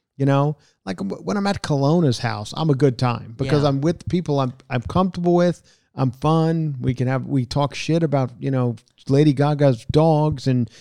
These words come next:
Speaker 1: and Hilaria Baldwin and the stuff I like to talk about.
Speaker 2: Mm-hmm.
Speaker 1: But these people that they said, "We just got a new barbecue."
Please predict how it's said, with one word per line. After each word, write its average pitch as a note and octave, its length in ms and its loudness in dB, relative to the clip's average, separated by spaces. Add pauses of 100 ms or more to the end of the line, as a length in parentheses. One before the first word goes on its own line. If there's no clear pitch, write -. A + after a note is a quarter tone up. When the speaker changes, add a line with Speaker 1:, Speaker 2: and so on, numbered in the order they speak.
(140)
Speaker 1:
and B2 240 2
Hilaria C#3 500 0
Baldwin D#3 540 2
and D3+ 180 -2
the F3 80 -2
stuff G#3+ 260 0
I G#3+ 100 4
like G#3 180 0
to - 80 -20
talk A3+ 260 0
about. A#2+ 260 -4
Speaker 2:
Mm-hmm. D3 320 -6 (840)
Speaker 1:
But - 80 0
these B3 180 4
people D#3+ 300 0
that C#3+ 180 -2 (400)
they C#3 160 0
said, C3+ 420 0 (440)
"We D3 100 -4
just D#3+ 260 -8
got F3+ 140 -6
a D#3 60 -2
new D3+ 160 0
barbecue." D3 760 -6